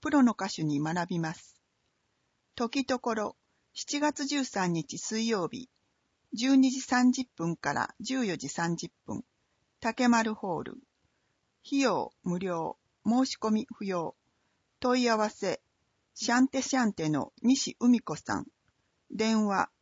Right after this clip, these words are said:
七四二八六六。子供ミュージカルと体験。内容、子供ミュージカルを見て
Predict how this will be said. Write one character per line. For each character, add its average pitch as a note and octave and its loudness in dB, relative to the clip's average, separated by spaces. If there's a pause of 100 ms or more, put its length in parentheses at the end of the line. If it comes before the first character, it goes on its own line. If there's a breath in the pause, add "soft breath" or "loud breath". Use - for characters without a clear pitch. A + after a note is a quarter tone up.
(120)
七 B3 6
四 A3+ 4 (220)
二 C4 8
八 C4+ -2
六 D3+ -4
六。 - -8 (2000)
子 C#4 -2
供 D4+ 6
ミ D4+ 6
ュ D4+ 8
ー - 4
ジ - -2
カ D3+ 0
ル D#3+ -6
と - -4 (140)
体 G3+ -2
験。 D#3+ -2 (800)
内 A3 2
容、 G3 0 (640)
子 C#4+ 0
供 D4+ 6
ミ D4 8
ュ D4 8
ー B3 6
ジ G#3+ -6
カ F3 0
ル E3+ 0
を E3+ 2
見 G3+ 0
て - -6